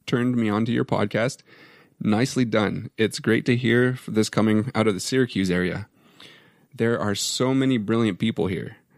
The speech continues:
Can you do an ethnobotany episode? I believe the small for a beaver-like animal is a woodchuck,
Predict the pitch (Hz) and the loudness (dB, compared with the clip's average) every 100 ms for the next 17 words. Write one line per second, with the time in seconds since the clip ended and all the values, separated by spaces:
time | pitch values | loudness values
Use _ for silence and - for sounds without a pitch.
0 | _ _ _ _ - 127 117 120 131 135 | _ _ _ _ -2 0 2 2 2 0
1 | - _ _ _ _ _ _ - 117 107 | -4 _ _ _ _ _ _ -6 -2 0
2 | 85 117 143 135 135 147 143 151 147 156 | 0 0 0 0 0 2 0 0 0 0
3 | 151 160 _ _ _ _ _ _ _ _ | 0 -4 _ _ _ _ _ _ _ _
4 | _ - 110 110 107 107 107 120 151 143 | _ -2 0 2 2 2 2 0 -2 -2
5 | 113 - 123 120 127 127 127 127 _ _ | -4 -2 -2 0 2 2 0 -4 _ _
6 | _ _ _ _ _ _ _ _ _ _ | _ _ _ _ _ _ _ _ _ _
7 | _ _ _ _ _ _ - 110 101 95 | _ _ _ _ _ _ -2 0 0 0
8 | 113 117 120 123 117 123 - 127 131 139 | 0 0 2 2 2 0 0 0 2 0
9 | 139 - 110 104 101 101 110 117 - - | 0 0 0 0 0 0 0 -2 -2 -4
10 | - - | -4 -10